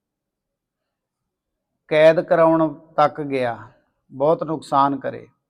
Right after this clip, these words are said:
ਇਸ ਲਈ ਸਤਿਗੁਰੂ ਪਾਤਸ਼ਾਹ ਕਹਿੰਦੇ ਨੇ, ਜਿਹੜੇ ਪਰਮਾਤਮਾ ਦੇ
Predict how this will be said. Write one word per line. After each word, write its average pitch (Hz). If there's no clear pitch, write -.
ਇਸ 170
ਲਈ 202
ਸਤਿਗੁਰੂ 175
ਪਾਤਸ਼ਾਹ 160
ਕਹਿੰਦੇ 175
ਨੇ, 180
ਜਿਹੜੇ 165
ਪਰਮਾਤਮਾ 160
ਦੇ 170